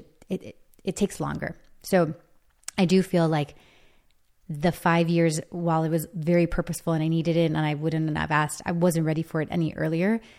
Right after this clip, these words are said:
I do think a lot of it took time because I had a bunch of opposing visions in the middle because I didn't trust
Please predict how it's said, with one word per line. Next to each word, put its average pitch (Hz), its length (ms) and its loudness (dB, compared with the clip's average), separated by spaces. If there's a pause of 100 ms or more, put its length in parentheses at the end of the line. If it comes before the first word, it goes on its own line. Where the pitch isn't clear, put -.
(160)
I 175 40 -4
do 160 120 0
think 160 300 -4
a 170 80 -2
lot 151 200 0
of 147 140 -4
it - 180 -8
took - 220 -4
time 151 520 -4
because 165 320 -6
I 160 60 -4
had 156 160 -4
a 147 60 -6
bunch - 340 -4
of 147 60 -4
opposing 175 520 2
visions 151 360 0
in 147 80 -4
the 147 60 -4
middle 165 440 4
because 156 420 -4
I 156 120 -4
didn't 156 300 -6
trust - 500 -8